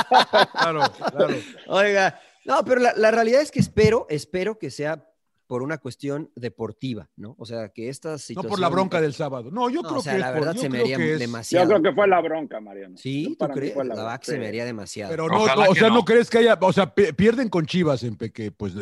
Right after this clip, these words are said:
Speaker 1: ya de ahí es inaceptable, ¿no? Y luego la manera en que pierdes, eh, con, con L A F C, ¿no? Con un hombre más,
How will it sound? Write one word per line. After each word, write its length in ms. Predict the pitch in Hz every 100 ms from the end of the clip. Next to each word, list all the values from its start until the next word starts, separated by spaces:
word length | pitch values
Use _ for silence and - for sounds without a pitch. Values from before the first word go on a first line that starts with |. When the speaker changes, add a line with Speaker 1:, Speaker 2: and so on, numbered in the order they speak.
| 92
Speaker 1:
ya 140 | 110
de 80 | 143
ahí 380 | 127 151 160 131 - 127 127
es 140 | 127 -
inaceptable, 640 | 139 131 - 135 110 104
¿no? 160 | 127 160
Y 80 |
luego 400 | 135 185 202 143 - _ _
la 120 | 127 127
manera 220 | 139 175
en 80 | -
que 80 | 123
pierdes, 400 | 151 170 165 127
eh, 220 | 123 113
con, 280 | 113 110 104
con 180 | 107 113
L 140 | 151
A 120 | 151
F 80 | 151
C, 200 | - 156
¿no? 140 | 160 147
Con 100 | 135
un 100 | 139
hombre 220 | 139 117
más, 560 | 123 135 143 123 -